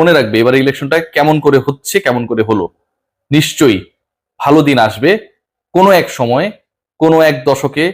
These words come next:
কোনো এক শতাব্দীতে, যখন বাংলাদেশের এই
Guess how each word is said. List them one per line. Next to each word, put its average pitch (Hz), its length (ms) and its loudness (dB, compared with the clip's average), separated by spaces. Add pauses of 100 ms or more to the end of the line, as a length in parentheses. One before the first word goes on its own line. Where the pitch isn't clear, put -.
(140)
কোনো 147 200 0
এক 139 120 -4
শতাব্দীতে, 147 500 2 (640)
যখন 139 320 2 (540)
বাংলাদেশের 143 640 0 (160)
এই 135 100 4